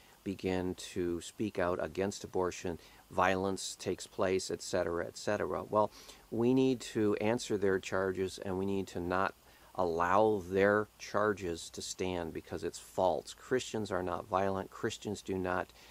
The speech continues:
uh, advocate violence. We do not advocate violence. We advocate prayer. We advocate, uh, activism. We advocate pressing the argument. And that's how we see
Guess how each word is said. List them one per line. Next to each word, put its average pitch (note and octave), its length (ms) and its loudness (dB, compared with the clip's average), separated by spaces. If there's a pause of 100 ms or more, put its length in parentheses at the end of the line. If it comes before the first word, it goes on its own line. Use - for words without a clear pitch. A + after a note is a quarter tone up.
(440)
uh, F2 240 -2
advocate G2+ 580 2
violence. F#2+ 600 0 (160)
We G#2 180 0
do A2 160 0
not F#2 300 2
advocate F#2 560 -2
violence. F#2 560 0 (440)
We F#2+ 200 0
advocate F#2+ 560 -2
prayer. A2 340 0
We F#2 180 0
advocate, F2 600 -4 (440)
uh, D#2+ 280 -2
activism. G2 840 0
We F2+ 140 0
advocate F2+ 960 -2 (680)
pressing G#2+ 480 0
the F2+ 160 2
argument. A#2 720 2 (600)
And F2+ 480 0 (420)
that's A2+ 360 2
how A2 400 4
we G#2+ 440 0 (100)
see G2 420 -2